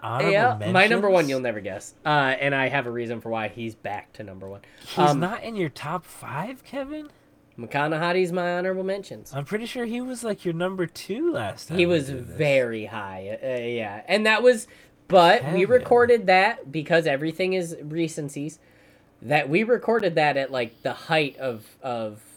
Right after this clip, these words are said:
Speaker 2: the McConaissance. He was, he had won his Oscar very recently. True Detective was on its way.
Speaker 1: He
Speaker 2: Like,
Speaker 1: won
Speaker 2: that
Speaker 1: that
Speaker 2: was
Speaker 1: in what? Uh, was it Mud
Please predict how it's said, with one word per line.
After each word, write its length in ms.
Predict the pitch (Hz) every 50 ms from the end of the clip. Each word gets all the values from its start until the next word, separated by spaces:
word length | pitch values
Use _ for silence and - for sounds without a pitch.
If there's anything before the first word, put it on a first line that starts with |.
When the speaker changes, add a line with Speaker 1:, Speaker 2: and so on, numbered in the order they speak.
| _ _ -
Speaker 2:
the 160 | 156 147 143
McConaissance. 880 | 131 127 123 120 - 127 123 117 110 107 107 - - 95 95 92 - - - _ _ _ _ _ _ _
He 180 | _ - 165 165
was, 280 | 156 156 147 123 -
he 160 | - 135 143
had 100 | 139 131 135
won 160 | 135 139 139
his 160 | 135 127 123
Oscar 480 | 135 143 147 156 160 156 - - 170 160
very 300 | 151 160 156 156 156 151
recently. 760 | 147 151 151 151 147 - 160 151 147 151 151 151 151 151 147 147 - - - _ _
True 240 | - - 170 160 156
Detective 600 | 139 127 113 - 139 135 135 - - 160 147 147
was 160 | 151 147 143
on 180 | 160 151 147 147
its 160 | 143 143 -
way. 240 | 147 147 143 139 139
Speaker 1:
He 60 | 135
Speaker 2:
Like, 120 | 131 123 117
Speaker 1:
won 100 | 180 180
Speaker 2:
that 140 | 180 185 160
Speaker 1:
that 40 | 180
Speaker 2:
was 140 | 190 165
Speaker 1:
in 40 | 131 127
what? 280 | 123 110 95 85 -
Uh, 300 | - 92 95 92 87 87 90
was 140 | 95 98
it 80 | 104 82
Mud 400 | 90 90 92 104 127 147 165 160